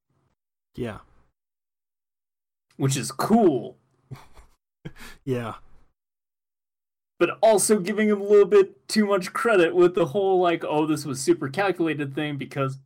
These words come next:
Speaker 2: again, Kira is not that <laughs> smart.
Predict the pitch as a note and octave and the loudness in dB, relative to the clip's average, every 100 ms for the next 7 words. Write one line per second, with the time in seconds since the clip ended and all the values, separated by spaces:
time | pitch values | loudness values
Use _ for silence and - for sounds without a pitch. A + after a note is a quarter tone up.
0 | _ D#3 C#4 C4+ G3 F#3 F#3 _ _ _ | _ -10 -2 0 0 -4 -10 _ _ _
1 | _ _ _ _ _ - D4+ C#4+ B3+ A3+ | _ _ _ _ _ -6 -2 0 2 2
2 | G3 F3+ A#3 A3 A3 - - A3+ - - | 0 -2 -2 0 -2 -2 -4 -4 -4 -6
3 | G#3+ - | -16 -16